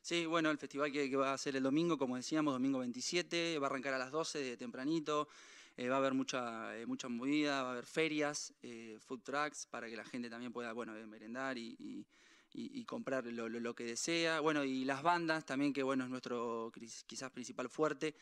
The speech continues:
que va a haber, eh, una, una buena grilla este año, van a estar los Fantabulósicos, eh, como el año pasado, así que para los niños, eh, está, está muy bueno, Circo Trip,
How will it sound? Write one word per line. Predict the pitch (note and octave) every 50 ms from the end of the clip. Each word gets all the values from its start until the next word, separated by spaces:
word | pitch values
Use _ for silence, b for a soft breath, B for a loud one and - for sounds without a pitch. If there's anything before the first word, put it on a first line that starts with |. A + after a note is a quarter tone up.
| B B B B
que | - - A#2
va | B2
a | B2+
haber, | B2 C3 C3 C3 C3
eh, | B2 B2 A#2+ A#2 -
una, | A#2 B2+ C3 C3+ C3 B2+
una | C3 C3+ C3
buena | B2+ C#3 C#3+ C#3 C#3
grilla | C#3+ D#3 E3 - - C#3
este | B2+ - - C#3+
año, | D3+ D#3+ E3 D#3+ D#3+ D#3+ D#3
van | D3 C3+ C3
a | B2+
estar | - C#3 B2+
los | B2 -
Fantabulósicos, | B2 A#2+ A2 A2+ A2+ C3 C#3 D3+ D3 - C#3+ C3 D3 D3 C#3+ D3 - - B B B B B B B -
eh, | - B2+ A#2
como | - B2+ B2+
el | B2+
año | B2+ B2+ B2+
pasado, | A#2+ B2+ - - D3+ D#3 D3 C#3+ C3
así | A#2+ - B2+ A2
que | - A#2+ A#2 A2 A2+ -
para | - A#2 A2+ A#2
los | B2 C3
niños, | C3+ C#3 C#3+ C#3+ C3+ - -
eh, | A2 -
está, | - A#2 - - C3 B2
está | B2 - C3 B2
muy | B2 B2+ B2+
bueno, | B2+ C#3+ D#3+ E3 E3 D#3+ D3+ D3+ D3 D3 D3 D3 C#3 -
Circo | - - C#3 C3 - B2+ A#2+
Trip, | - - E3+ F3 E3 D#3 -